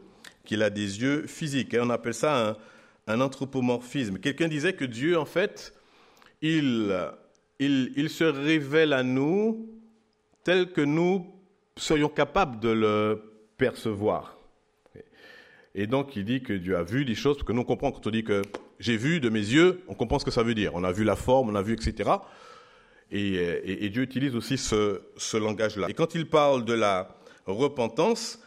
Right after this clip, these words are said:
quand l'homme regrette, par exemple, quand l'homme se repent, il exprime, euh, qu'il a fait mal, en général. Hein,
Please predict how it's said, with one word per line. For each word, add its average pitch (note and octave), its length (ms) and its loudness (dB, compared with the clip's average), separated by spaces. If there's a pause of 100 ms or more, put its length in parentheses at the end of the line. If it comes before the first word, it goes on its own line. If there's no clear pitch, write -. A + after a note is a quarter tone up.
(120)
quand E3+ 120 2
l'homme F3+ 280 6
regrette, D#3 520 2
par A#2 140 4
exemple, A#2+ 340 -4
quand D3 120 2
l'homme C#3+ 180 6
se - 140 0
repent, C3+ 680 2 (600)
il F3+ 100 0
exprime, A#3+ 520 -2 (640)
euh, G#2+ 360 2 (440)
qu'il E3 160 4
a E3 40 4
fait D#3+ 180 -2
mal, D#3 480 0
en G#2 80 -6
général. G#2 360 -2 (760)
Hein, D#3+ 140 -12